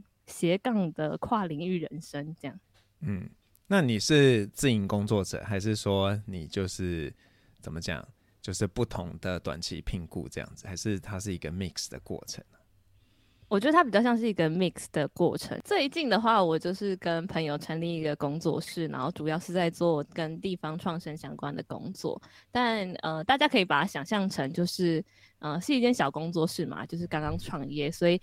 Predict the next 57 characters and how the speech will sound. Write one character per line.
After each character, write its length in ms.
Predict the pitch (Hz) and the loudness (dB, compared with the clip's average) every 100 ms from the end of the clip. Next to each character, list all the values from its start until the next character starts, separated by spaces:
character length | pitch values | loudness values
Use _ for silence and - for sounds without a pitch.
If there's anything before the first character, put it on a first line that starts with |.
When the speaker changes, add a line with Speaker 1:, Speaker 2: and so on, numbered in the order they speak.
| - - | -2 -2
Speaker 1:
大 120 | 262 | 6
部 80 | 220 | 6
分 240 | 220 226 196 | 6 4 4
很 100 | 143 | 2
多 140 | 156 | 0
事 140 | 180 | 0
情 200 | 180 - 147 | -4 -4 -2
都 80 | |
要 120 | 151 156 | 0 0
自 160 | - | -4
己 140 | 165 151 | -4 -2
来 180 | 92 139 | -2 -4
去 180 | - 156 | -4 -6
摸 260 | 156 139 | -4 -6
索。 320 | 160 - 131 - _ _ _ | -6 -4 -6 -6 _ _ _
所 240 | - 190 | 0 6
以 240 | 185 190 180 | 8 6 4
在 220 | 208 190 | 4 4
这 140 | 202 | 4
个 60 | 190 | 6
过 100 | 202 | 6
程 120 | 170 | 6
当 160 | 165 180 | -2 -2
中， 140 | 170 | 0
我 100 | 151 | 0
觉 180 | 156 165 | 2 2
得 80 | 180 | 4
在 200 | 202 190 | 2 4
大 180 | 190 | 2
学 460 | 180 156 151 151 156 - - | 2 0 0 0 -2 -8 -10
当 280 | 190 185 196 | -4 -2 -4
中 320 | 196 180 175 185 _ _ | 0 0 0 -6 _ _
累 180 | 170 165 | 2 2
积 180 | - 247 | 2 4
的 140 | 220 | 4
各 200 | - 262 | 6 4
种 400 | 196 156 139 - - _ _ _ _ | 4 0 0 -6 -16 _ _ _ _
杂 280 | - 151 156 | -2 2 2
物 240 | - 226 175 | 2 0 2
的 280 | 156 143 147 | 2 2 -2
技 260 | - 196 | -6 -6
能， 280 | 160 135 - | -4 -6 -8
就 140 | - 185 | -2 -2
很 200 | 151 151 | -2 -8
适 180 | - | -8
合 260 | 180 - 147 | -8 -6 -8
在 220 | 151 160 | -4 -4
这 100 | 156 151 | -4 -4
种 180 | 143 | -4
创 240 | 156 190 175 | -4 -6 -4
业 180 | 170 160 | -4 -4
的 220 | - 160 | -4 -6
初 300 | - - 175 | -4 -2 -2
期 480 | 185 - 101 107 202 _ _ _ _ _ | -4 -8 -8 -8 -12 _ _ _ _ _
应 180 | 214 180 | -4 2
用 200 | 165 151 | 2 0
上。 300 | - 156 - | -2 -4 -4